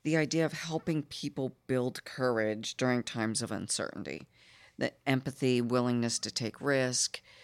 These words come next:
the culture you've created, the grit that people feel that allows them to step up and say, "You know what, in a different environment, I would just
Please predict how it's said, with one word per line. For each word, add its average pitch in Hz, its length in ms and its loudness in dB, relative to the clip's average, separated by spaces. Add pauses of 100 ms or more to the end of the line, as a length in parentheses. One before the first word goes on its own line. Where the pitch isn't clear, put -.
(280)
the 139 100 0
culture 156 720 -4
you've 113 280 -6
created, 113 640 -4
the 127 100 -2
grit 123 580 -2
that - 260 -4
people 113 420 -4
feel 101 720 -4 (580)
that 131 160 0
allows 127 600 4
them 113 260 -2
to 113 100 -8
step 117 420 -2
up 127 280 -2
and 120 180 -2
say, 117 640 2 (480)
"You 143 80 0
know 147 80 6
what, 143 100 2
in 139 100 2
a 127 80 2
different 143 360 2
environment, 123 500 2
I 113 80 0
would 113 220 -4
just - 240 -4